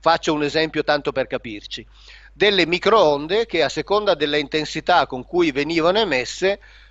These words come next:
poteva produrre semplici bruciature oppure bruciature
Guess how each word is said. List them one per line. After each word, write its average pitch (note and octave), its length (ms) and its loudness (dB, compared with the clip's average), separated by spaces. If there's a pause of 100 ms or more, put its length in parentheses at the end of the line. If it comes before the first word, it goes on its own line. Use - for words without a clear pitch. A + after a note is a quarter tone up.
(120)
poteva F3+ 320 2
produrre E3+ 560 2
semplici F#3+ 560 -2
bruciature D3 840 0
oppure D3+ 460 0
bruciature D#3 800 0